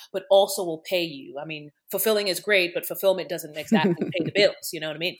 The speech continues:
Speaker 2: That part, that part,
Speaker 1: <laughs> So,
Speaker 2: yes. <laughs>
Speaker 1: so it's also about making sure that you're able to secure the compensation that you're looking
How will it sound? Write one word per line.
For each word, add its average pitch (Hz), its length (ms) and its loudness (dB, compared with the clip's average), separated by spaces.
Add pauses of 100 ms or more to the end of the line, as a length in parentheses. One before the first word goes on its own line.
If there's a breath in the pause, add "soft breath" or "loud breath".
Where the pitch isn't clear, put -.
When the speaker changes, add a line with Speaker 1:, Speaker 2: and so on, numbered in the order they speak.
(120)
Speaker 2:
That 165 160 8
part, 139 340 6
that - 380 12
part, - 240 10
Speaker 1:
<laughs> - 80 -8
So, - 160 10
Speaker 2:
yes. - 420 4
<laughs> - 20 -6
Speaker 1:
so 196 380 8
it's - 160 0
also 226 300 8
about 170 220 0
making 180 260 -4
sure 180 160 -4
that 160 180 -10
you're 160 100 -6
able 156 200 -6
to - 100 -12
secure 175 400 -4
the 165 80 -2
compensation 156 760 -8
that 143 200 -14
you're 147 100 -14
looking 151 300 -14